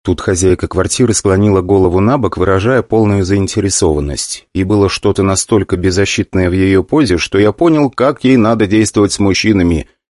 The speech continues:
Ей нужно показывать ту свою сторону, о которой никто не знает, а не пытаться действовать так, как в ее представлении действуют дамы, решившие соблазнить мужчину.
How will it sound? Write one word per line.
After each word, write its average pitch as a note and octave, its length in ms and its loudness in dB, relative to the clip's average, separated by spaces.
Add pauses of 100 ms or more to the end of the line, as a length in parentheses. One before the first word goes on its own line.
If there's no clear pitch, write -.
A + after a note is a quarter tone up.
(120)
Ей F3 180 2
нужно G#3 340 2
показывать F3+ 680 2
ту F#3+ 160 2
свою D3 320 4
сторону, E3 480 2
о G#2+ 80 -2
которой E3 380 2
никто D#3+ 280 2
не D#3+ 140 2
знает, E3 540 0
а E2+ 100 2
не F#2 100 0
пытаться G#2+ 460 0
действовать G2+ 600 2
так, E3+ 220 0
как - 200 -4
в G2 40 0
ее G#2+ 180 4
представлении A2 680 2
действуют G2 520 2
дамы, B2+ 300 2
решившие G#2 460 0
соблазнить G2 580 0
мужчину. F2+ 540 0